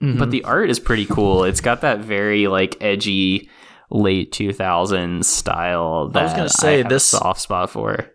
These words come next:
Speaker 1: Yeah, these character designs look really, like, two thousand five, right? Like, th-, this looks like something that
Speaker 2: <laughs>
Speaker 1: you'd see come up on Toonami, and you're like, "Yeah, I guess I'm gonna watch that in between, uh, Rave Master and, you know, and One Piece or something like that." <laughs>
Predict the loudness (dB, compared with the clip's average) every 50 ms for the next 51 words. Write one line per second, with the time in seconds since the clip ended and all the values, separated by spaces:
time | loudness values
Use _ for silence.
0 | _ -10 -2 0 0 0 0 -2 -4 -2 0 0 0 0 -2 -8 -8 -8 -4 0
1 | 0 0 0 0 -2 -4 -6 -4 0 2 2 4 4 4 4 2 2 0 0 -4
2 | -6 -2 0 0 0 0 -2 -4 -8 -2 0 0 2 2 0 -2 -2 -4 -4 -2
3 | -2 -2 -2 -4 -6 -6 -6 -8 -6 -6 -6 -2 -2 -4 -2 -2 -2 -2 0 -2
4 | -2 0 0 0 2 4 4 4 2 2 0 0 0 2 2 2 2 0 0 2
5 | 0 0 0 0 0 0 0 0 -2 -2 -2 -2 -2 -2 0 0 2 2 2 0
6 | -2 -4 -4 0 2 2 4 4 2 0 0 -2 0 0 0 -2 -2 -2 -2 -2
7 | 0 0 2 2 2 2 2 2 0 -2 -6 -6 -8 -8 -4 -2 0 0 0 0
8 | -2 -6 -8 -10 -6 -8 -8 -8 -6 -6 -4 -2 -2 -4 -4 -4 -4 -2 0 2
9 | 2 2 2 0 2 2 2 4 2 2 0 0 -2 0 0 -2 -4 -6 -4 -2
10 | 0 2 2 2 2 2 0 0 0 0 -2 -2 -4 -6 -6 -8 -12 -18 -20 -18
11 | -18 -18 -20 -16 _ -2 -2 0 2 2 2 0 0 0 0 2 2 0 0 -2
12 | -6 -8 -8 -6 -4 -4 -4 -2 0 -2 -2 -2 -4 -4 -4 -4 -4 0 0 -2
13 | -2 -2 -6 -4 -2 -2 -2 -4 -6 -16